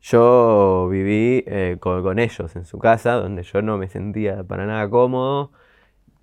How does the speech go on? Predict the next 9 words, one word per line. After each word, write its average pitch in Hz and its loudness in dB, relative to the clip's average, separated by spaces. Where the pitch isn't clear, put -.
chocaba 123 2
mucho, 131 -2
tenía 120 -2
muchos 127 -6
conflictos, 113 -4
¿viste? 120 -2
En 107 -2
ese 110 -10
sentido, 135 0